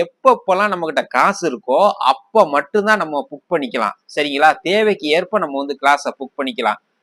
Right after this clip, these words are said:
நான் அப்ப நினைச்சது என்ன அப்படின்னா, ஒரே நேரத்துல மூவாயிரம் வெள்ளி எங்க இருந்து கட்டுறது அப்படின்னு. யாரும் இந்த மாதிரி தப்பு கணக்கு போட வேண்டாம். நம்ம அக்கௌ-, அக்கௌண்ட்டை ஓபன் பண்ணதுக்கு அப்புறம் நம்ம கையில எப்பப்பெல்லாம் காசு இருக்கோ நம்ம போன்ல உள்ள ஆப்ல டாப் அப் பண்ணிட்டு நாமளே கிளாஸை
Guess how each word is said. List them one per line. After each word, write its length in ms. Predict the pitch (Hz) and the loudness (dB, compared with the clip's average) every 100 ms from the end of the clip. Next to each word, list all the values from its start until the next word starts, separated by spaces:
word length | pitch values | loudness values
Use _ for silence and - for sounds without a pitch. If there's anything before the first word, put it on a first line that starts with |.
| - | 0
நான் 220 | 151 185 | 4 4
அப்ப 200 | 170 165 | 4 0
நினைச்சது 380 | 147 180 - 175 143 | -2 -4 -4 -6 -2
என்ன 100 | 165 | -2
அப்படின்னா, 260 | 135 139 165 131 | -2 -4 -4 -2
ஒரே 180 | 139 196 | -2 0
நேரத்துல 340 | 190 160 - 151 143 | 0 -2 -4 -6 -4
மூவாயிரம் 360 | 160 151 131 | 0 2 0
வெள்ளி 160 | 143 170 139 | -4 -6 -4
எங்க 120 | 147 | -4
இருந்து 160 | 147 131 131 | -4 -4 -4
கட்டுறது 320 | - 127 117 | -2 -4 -4
அப்படின்னு. 280 | 107 110 104 _ _ - | -4 -10 -14 _ _ 2
யாரும் 380 | 127 170 175 139 | 4 4 2 -2
இந்த 100 | 127 | -2
மாதிரி 160 | 143 147 | -2 -2
தப்பு 240 | 127 120 139 | -4 -6 -8
கணக்கு 280 | 131 117 104 | -10 -10 -8
போட 140 | 127 123 | -6 -6
வேண்டாம். 400 | 110 117 185 247 _ _ - | -6 0 0 -2 _ _ -2
நம்ம 180 | 131 143 127 | -2 2 2
அக்கௌ-, 220 | 127 214 214 | 2 -2 -8
அக்கௌண்ட்டை 380 | - 220 202 147 131 | -2 -2 2 2 4
ஓபன் 300 | 208 208 190 | 2 2 -4
பண்ணதுக்கு 340 | 143 131 117 110 | -4 -4 -4 -4
அப்புறம் 320 | - 117 131 123 | -2 -2 -2 -2
நம்ம 140 | 120 117 - | -6 -6 -4
கையில 300 | 160 208 196 131 | -4 -4 -4 -4
எப்பப்பெல்லாம் 560 | 127 - 170 135 151 151 | -4 -6 -4 -2 -2 0
காசு 260 | 131 151 - 127 | 0 0 -2 -10
இருக்கோ 280 | 110 160 240 - 135 | -4 -2 0 -2 -4
நம்ம 260 | 127 123 120 - | -4 -4 -4 -4
போன்ல 300 | 190 208 170 131 | -4 0 0 0
உள்ள 120 | 117 - 131 | -2 0 2
ஆப்ல 260 | 185 - 135 - | 2 0 -4 -2
டாப் 260 | 131 - 143 | -2 -2 -4
அப் 80 | 123 | -4
பண்ணிட்டு 280 | 123 127 202 123 | -10 -6 -6 -2
நாமளே 320 | 135 143 160 156 | -4 -4 -8 -2
கிளாஸை 280 | 135 139 | -2 -2